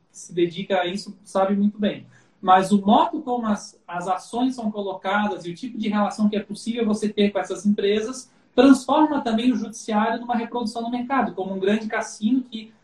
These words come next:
eu decido se vale a pena ou não criar determinada litigância, porque eventualmente o tempo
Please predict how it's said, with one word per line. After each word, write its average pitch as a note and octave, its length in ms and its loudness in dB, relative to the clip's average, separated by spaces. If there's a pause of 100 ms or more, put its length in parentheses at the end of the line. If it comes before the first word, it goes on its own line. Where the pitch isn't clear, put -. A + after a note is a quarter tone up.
(140)
eu G3+ 140 8
decido A#3+ 400 4
se - 100 -8
vale A3 220 2
a G#3+ 60 -2
pena A3 380 2
ou G3 140 2
não G3 440 -2 (340)
criar G3+ 320 2
determinada G3+ 460 0
litigância, G#3+ 680 -2
porque A#3 260 -6
eventualmente A3 600 2
o G3+ 60 -2
tempo C4+ 720 0